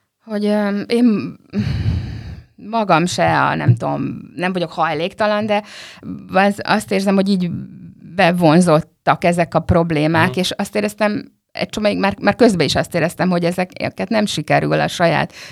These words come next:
Speaker 1: közegemben be, átvinni, és igazából, ö, ez a sok idegenkedésről azt gondoltam, hogy egyszerűen ők nem, nem vonódtak úgy be,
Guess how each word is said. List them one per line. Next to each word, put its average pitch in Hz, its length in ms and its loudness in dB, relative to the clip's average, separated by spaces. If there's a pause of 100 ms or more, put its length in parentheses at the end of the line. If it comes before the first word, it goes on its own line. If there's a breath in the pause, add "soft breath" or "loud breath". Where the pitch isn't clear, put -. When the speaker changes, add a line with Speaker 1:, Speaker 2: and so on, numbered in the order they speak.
Speaker 1:
közegemben 160 1080 0 (260 soft breath)
be, 170 420 0 (420)
átvinni, 160 840 0
és - 220 -4
igazából, 175 640 0
ö, - 1160 -10
ez 180 140 -4
a 170 60 0
sok - 240 -4
idegenkedésről 190 1800 -2
azt 190 160 0
gondoltam, 185 480 -2
hogy 185 140 -2
egyszerűen 185 560 -4
ők 190 180 -4
nem, 208 320 -2 (540)
nem 175 760 -6 (380)
vonódtak 170 460 -4
úgy 170 260 -4
be, 139 300 -2